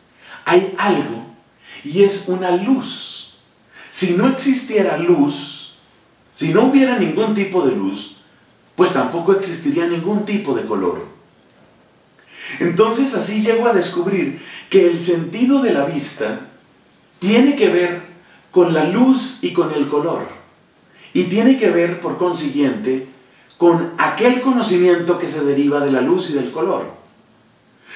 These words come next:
Pero fíjate a qué conclusión hemos llegado. Yo puedo tomar la manzana y ponerla sobre mi mano. Yo puedo agarrar la silla y levantarla. Teóricamente puedo imaginarme o puedo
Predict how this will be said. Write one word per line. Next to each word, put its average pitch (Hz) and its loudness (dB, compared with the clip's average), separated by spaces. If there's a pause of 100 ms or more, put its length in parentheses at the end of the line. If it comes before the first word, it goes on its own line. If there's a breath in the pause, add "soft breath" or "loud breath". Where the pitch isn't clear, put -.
(160 loud breath)
Pero 175 4
fíjate 269 0
a - -2
qué 175 0
conclusión 190 -2
hemos 196 -2
llegado. 196 0 (440 loud breath)
Yo 214 2
puedo 277 4
tomar 175 2
la 214 2
manzana 160 0
y 202 0
ponerla 131 -4
sobre 147 -4
mi 175 0
mano. 277 -2 (600 soft breath)
Yo 131 0
puedo 170 4
agarrar 143 0
la 170 0
silla 269 4
y 120 4
levantarla. 165 -2 (880)
Teóricamente 160 2
puedo 120 2
imaginarme 165 0
o 143 0
puedo 139 2